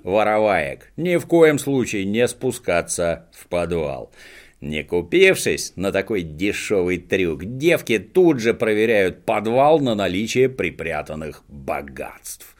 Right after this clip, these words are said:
Но вместо сокровищ находят в подвале привязанную, измождённую маленькую девочку. Ну и, понятно,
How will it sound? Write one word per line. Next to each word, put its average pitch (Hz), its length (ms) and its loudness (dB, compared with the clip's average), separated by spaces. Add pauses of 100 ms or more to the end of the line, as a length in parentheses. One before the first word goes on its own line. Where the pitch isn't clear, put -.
(300)
Но 107 180 2
вместо 151 380 2
сокровищ 151 760 2 (160)
находят 107 520 -2
в - 60 -20
подвале 87 640 -2 (120)
привязанную, 135 960 -2
измождённую 85 1000 -8 (100)
маленькую 73 880 -8
девочку. 71 800 -14 (300)
Ну 92 180 -4
и, 82 220 -4
понятно, 82 720 -4